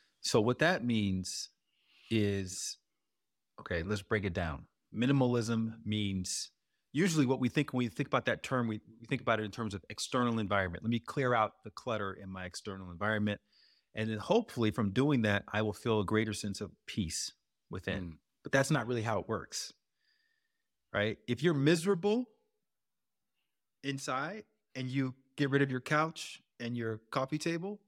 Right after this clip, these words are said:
Speaker 1: you're gonna be a miserable person without a couch and a <laughs> coffee table.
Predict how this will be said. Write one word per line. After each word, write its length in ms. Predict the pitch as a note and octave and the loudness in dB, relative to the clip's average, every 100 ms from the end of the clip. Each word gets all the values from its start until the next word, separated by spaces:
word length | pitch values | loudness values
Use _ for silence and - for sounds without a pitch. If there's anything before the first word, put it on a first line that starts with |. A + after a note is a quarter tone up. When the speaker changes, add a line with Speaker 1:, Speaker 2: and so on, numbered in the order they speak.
| _ _ _ _ | _ _ _ _
Speaker 1:
you're 100 | - | 0
gonna 120 | C3 C3 | 2 4
be 120 | C3 | 2
a 40 | |
miserable 380 | B2 D3 C#3+ C3+ | 4 2 2 0
person 320 | C3 C3+ B2+ | 2 2 2
without 260 | A#2 A#2 A#2 | 0 2 0
a 40 | |
couch 320 | A2+ A#2+ A2+ - | 2 0 0 -4
and 60 | |
a 20 | A2 | -10
<laughs> 60 | |
coffee 400 | - D3 - D3 | 0 0 2 0
table. 640 | B2+ - C#3+ C3+ - G#2 | -2 -4 -2 -2 -2 -6